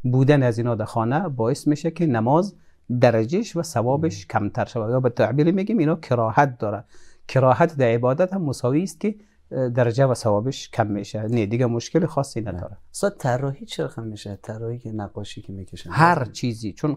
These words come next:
Speaker 1: قبلاً که عکس کو نبوده دیگه، جناب
Speaker 2: بله.
Speaker 1: حسین بزرگوار، قبلاً هم تمام چیزا طراحی می‌شده دیگه.
Speaker 2: مم.
Speaker 1: طراحی چهره انسان باشه، طراحی چهره مثلاً ایوان باشه، هر چیزی دیگه باشه،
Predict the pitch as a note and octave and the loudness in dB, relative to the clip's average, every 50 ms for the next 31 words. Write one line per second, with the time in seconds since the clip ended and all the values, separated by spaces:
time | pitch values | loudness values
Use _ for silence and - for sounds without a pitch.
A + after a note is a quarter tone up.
0 | - - E3 F3 F#3 F3 E3+ D#3+ E3 D#3 D#3+ - D3 D3 C#3+ B2+ - - - - | 2 2 2 2 2 0 -4 -2 -2 -4 -4 -2 0 0 0 0 2 2 2 2
1 | - - - - A2+ G2 G#2 D#3+ D3 F#2 G#2+ - D3+ B2+ A#2+ A2 A2 A2+ B2+ - | 0 -4 -6 -4 0 0 2 2 2 0 0 0 0 0 -2 -2 -2 -2 -2 -2
2 | D3 B2+ - - G#2+ G#2 G#2 G#2 G2+ G#2 G#2 G2+ G2 G2 G2+ - - - A2+ C3+ | -2 -4 -4 -4 -2 -2 -2 -2 -2 -4 -4 -4 -4 -6 -6 -4 -2 -2 0 2
3 | C#3+ D3 D#3+ E3+ E3 - B2+ B2+ D3 D#3+ E3 D#3 D#3+ C#3 B2 D#3 D#3 - - A2+ | 2 2 2 2 0 0 2 4 4 4 2 2 0 0 2 2 2 2 2 2
4 | G#2+ A2 G2+ F2+ - G3 D#3+ A2+ - - G#2+ E2 D2+ D2+ - G#2 G#2 A2 G#2+ - | 4 4 2 4 4 4 2 2 0 -2 -4 -4 -4 -4 -4 -4 -4 -6 -8 -12
5 | - - - - _ _ - - C#3 C#3 C#3 D3 C#3 D#3 F3 E3+ - - B2+ A2+ | -20 -20 -20 -20 _ _ 2 4 4 6 6 6 6 4 4 2 0 -2 0 0
6 | B2+ C3 B2 A2 A2 - - A2+ G#2+ G2+ G2 G2 - G2+ - - - A#2 A2 A#2 | 0 0 0 -2 -4 -4 -2 -2 -2 -2 -4 -4 -4 -6 -4 0 0 2 2 4
7 | A2+ A#2 B2+ C3 - - A2+ G2 A#2+ A#2 A#2 A2+ G#2+ - A#2 A2+ - - G2+ G#2 | 2 2 2 0 -2 -2 -2 0 0 -2 -2 -2 -4 -6 -6 -6 -4 -4 -4 -2
8 | G#2+ A#2 A#2+ A2 G2+ G#2 G#2 - A#2+ C3 E3+ A#3 C4+ G3 - - C3 B2 B2 A#2+ | 0 0 0 0 -2 -6 -6 -6 -6 -4 -2 -2 -2 -2 -2 -2 -2 -2 -2 -2
9 | A#2 A#2+ A#2 B2 B2 A#2+ A#2 B2 B2+ - - G3+ A3+ B3 | -2 -2 -2 -2 -2 0 0 0 0 0 0 -4 -4 -6